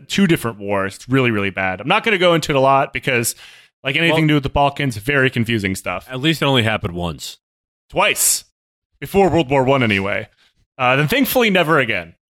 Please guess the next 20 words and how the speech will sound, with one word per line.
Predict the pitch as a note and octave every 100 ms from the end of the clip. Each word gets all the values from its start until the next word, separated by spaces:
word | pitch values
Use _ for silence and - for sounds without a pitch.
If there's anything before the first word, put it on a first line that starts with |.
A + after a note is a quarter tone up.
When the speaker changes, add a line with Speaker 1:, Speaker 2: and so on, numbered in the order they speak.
| _ _ D3
Speaker 1:
Um, | D3 C3+ B2 A2 G#2+ - - -
anyway, | E3+ F3+ D3 C3+
we're | C#3
gonna | D#3+
go | F3
to | E3
Yugoslavia | C#3 F3+ D#3+ - D#3 D#3+ C3+ A#2 A2+
for | G#2+ A#2+
our | A2
first | A2 A#2+ G#2+
live | A2 A#2 G2
show. | - F#2 F#2 F#2+ - G#3
Speaker 2:
<laughs> | - - G3 _ F#3 _ _ _ _ -
Speaker 1:
Uh, | D3 C#3+ A#2
Speaker 2:
Oh, |
Speaker 1:
now | D#3+ F3+
Speaker 2:
man, | F3+
I |
Speaker 1:
s- | -
Speaker 2:
can't, | F#3+